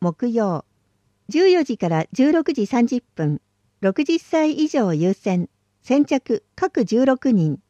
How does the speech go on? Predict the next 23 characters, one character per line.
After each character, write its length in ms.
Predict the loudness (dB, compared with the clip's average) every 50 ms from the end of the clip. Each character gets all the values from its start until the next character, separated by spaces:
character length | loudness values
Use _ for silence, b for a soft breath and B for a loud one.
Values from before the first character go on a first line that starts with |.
| _ _ _ _ _ _ _ _ -6
各 400 | -4 -4 -4 -4 -6 -6 -6 -8 _
千 280 | -4 -2 0 0 0
五 140 | 0 0 0
百 340 | 0 -2 -2 -2 -2 -2 0
円。 240 | 0 0 -2 -4 -4 _ _ _ _ _ _ _ _ _ _ _ _
当 180 | 0 0 0
日 300 | 0 0 -4 -4 -6 -10 -10 -8
直 140 | -8 -8 -8 -8
接。 440 | -8 -8 -8 -8 _ -12 -14 -14 -14 _ _ _ _ _ _ _ _ _ _ _ _ _ _ _ _ _ _ _ _ _ _ -2
七、 320 | 2 2 2 2 0 -2 -6 _ _ _ _ _ _ _ _ _ _
コ 160 | -4 0 0
ー 40 | 2
ラ 160 | 2 2 2
ス 100 | 0 -2 -2
教 260 | 0 2 2 2 2
室。 360 | -2 -4 -12 _ -14 -14 -14 _ _ _ _ _ _ _ _ _ _ _
み 140 | 4 4 4
ん 100 | 4 4
な 140 | 2 2 2
で 140 | 2 2 2
歌 340 | 2 0 0 0 0 0 0
お 180 | 0 -2
う、 20 | -2